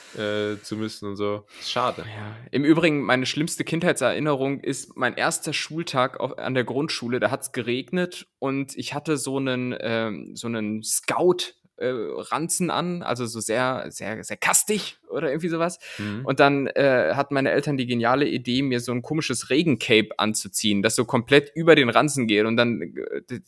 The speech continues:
Speaker 2: das erste, was, meine erste Erinnerung an die Schulzeit ist, dass ich von den Viertklässlern Glöckner von Notre Dame genannt
Speaker 1: <laughs>
Speaker 2: wurde.
Speaker 1: Oh Gott.
Speaker 2: Also, es, es, ich sag dir, seitdem ist es gelaufen und deshalb hab ich auch so ein schlechtes Abi gemacht, glaub ich.
Speaker 1: <laughs>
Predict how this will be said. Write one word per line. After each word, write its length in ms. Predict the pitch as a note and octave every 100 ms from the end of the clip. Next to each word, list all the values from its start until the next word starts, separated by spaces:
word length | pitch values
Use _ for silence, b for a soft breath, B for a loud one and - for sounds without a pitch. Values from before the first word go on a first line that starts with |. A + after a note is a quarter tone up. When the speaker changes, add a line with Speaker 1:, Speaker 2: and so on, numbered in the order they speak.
| -
Speaker 2:
das 280 | F2 C3+ F#2+
erste, 380 | B2+ D#3+ D#3+
was, 180 | C#3+ D3
meine 280 | G#2 B2+ B2
erste 280 | - - D3+
Erinnerung 380 | A2+ D3 D3+ -
an 100 | C3+
die 60 |
Schulzeit 400 | B2 D3 D3+ A#2+
ist, 180 | - -
dass 140 | B2
ich 100 | C3
von 140 | - C3+
den 100 | A#2
Viertklässlern 720 | - C#3+ C#3+ C3 C3 A2+ A#2+
Glöckner 320 | B2 C#3 C#3+
von 140 | B2 A#2
Notre 280 | B2 - A2+
Dame 200 | B2 C3+
genannt 300 | G#2 F#2+ G#2+
Speaker 1:
<laughs> 120 | -
Speaker 2:
wurde. 240 | G#2 A2 -
Speaker 1:
Oh 200 | - D3+
Gott. 120 | C#3+
Speaker 2:
Also, 160 | C#3+ C3+
es, 240 | - - -
es, 160 | G3
ich 340 | - C3 - -
sag 180 | F#3 F3+
dir, 120 | A#2+
seitdem 300 | B2+ C#3 E3+
ist 100 | -
es 180 | - -
gelaufen 360 | C3+ D3 A#2
und 140 | G#2 C3
deshalb 180 | C3
hab 120 | C#3 B2+
ich 60 |
auch 80 | A2
so 100 | C3
ein 60 | B2+
schlechtes 340 | C#3 - A#2+
Abi 240 | C3 C3 G#2
gemacht, 360 | G2+ G2 - -
glaub 180 | G2 G2
ich. 100 |
Speaker 1:
<laughs> 100 | D3